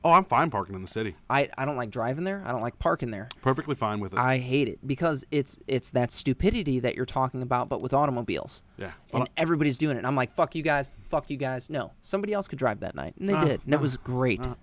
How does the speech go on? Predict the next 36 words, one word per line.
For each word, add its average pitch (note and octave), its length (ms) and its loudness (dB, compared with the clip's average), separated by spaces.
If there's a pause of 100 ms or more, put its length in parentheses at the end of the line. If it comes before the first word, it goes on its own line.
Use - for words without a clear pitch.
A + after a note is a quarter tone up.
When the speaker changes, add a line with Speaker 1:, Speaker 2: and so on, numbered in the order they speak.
(200)
Speaker 1:
except C#3+ 400 2
for, C3+ 340 4 (100)
you C3+ 200 0
know, B2 80 4
you B2 160 0
had A#2 140 -2
bad A#2 180 -4
stories E3 260 -4
to - 80 -20
tell. D#2+ 220 -12 (480)
Speaker 2:
I E3 120 12
had G#3 160 10
funny F3 280 6
stories A#2 380 2
to - 80 -12
tell. A2+ 260 2 (300)
Speaker 1:
Yeah. - 100 -10
Speaker 2:
It F3 100 12
was F#3 160 6
peculiar. C3+ 760 4
Yes. - 540 2 (440)
Speaker 1:
I, E3+ 120 4
I'm, F#3+ 300 4
I'm F3+ 240 2 (100)
like, E3 260 2 (220)
yeah, D3 180 -4
I C3+ 60 -2
don't, C#3 240 -4
ah, C#3+ 320 0
fucking, C3+ 500 -2
I, D3+ 140 6
I D#3+ 60 6
don't D#3+ 220 8
think F#3 200 6
I - 40 6
could, - 60 -2